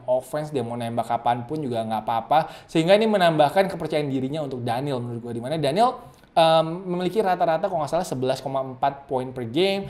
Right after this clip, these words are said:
dan juga empat koma lima rebound season ini. So, not, not a bad season menurut gue, itu se-, season yang cukup sukses untuk seorang Daniel Wenas. Sekarang kita pindah ke Widi. Widi salah satu point guard terbaik yang dimiliki Indonesia menurut gue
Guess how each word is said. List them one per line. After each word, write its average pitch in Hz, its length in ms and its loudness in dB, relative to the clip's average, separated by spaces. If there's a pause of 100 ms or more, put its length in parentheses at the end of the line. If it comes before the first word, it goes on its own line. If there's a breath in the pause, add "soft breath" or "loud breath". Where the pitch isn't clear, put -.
(160 loud breath)
dan 143 160 -2
juga 135 240 2
empat 139 240 -2
koma 127 320 -4
lima 123 400 -4
rebound 113 480 -4
season 117 320 -8
ini. 117 160 -10
So, 185 160 2
not, 202 240 0 (160)
not 185 160 4
a 180 80 6
bad 170 240 2
season 175 320 0
menurut 143 160 -2
gue, 165 240 2
itu - 20 2 (140)
se-, 123 80 -12
season 151 400 -2
yang 147 160 -4
cukup 147 160 -6
sukses 147 400 -6
untuk 147 240 -8
seorang 131 240 0
Daniel 131 400 -4
Wenas. 156 400 0 (320 loud breath)
Sekarang 220 240 8
kita 226 80 8
pindah 220 400 6
ke 208 80 4
Widi. 190 320 4
Widi 202 240 2
salah 190 240 8
satu 190 160 2
point 190 160 4
guard 185 160 4
terbaik 160 480 6
yang 165 160 -2
dimiliki 156 400 -2
Indonesia 151 480 -2
menurut 147 320 -2
gue - 20 -2